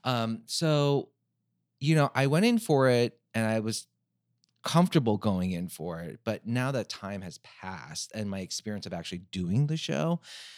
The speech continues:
um, I, I had a really hard time with the language. And it's not that I'm Korean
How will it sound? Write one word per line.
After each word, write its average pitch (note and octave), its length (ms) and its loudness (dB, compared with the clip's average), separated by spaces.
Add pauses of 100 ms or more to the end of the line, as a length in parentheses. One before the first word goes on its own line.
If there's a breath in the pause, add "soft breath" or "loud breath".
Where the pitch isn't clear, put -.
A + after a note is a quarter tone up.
(260 loud breath)
um, A2 760 -2 (680)
I, D3 640 0 (360)
I A#2 120 -4
had F3 220 0
a F#3 60 0
really C#3+ 520 0
hard A#2 280 -4
time G2+ 360 -4
with F#2+ 180 -6
the G#2+ 80 -10
language. E2+ 840 -8 (340 loud breath)
And A#2+ 120 0
it's A#2+ 180 -2
not F#3+ 220 2
that D3 200 0
I'm A2 240 -2
Korean G#2 800 -2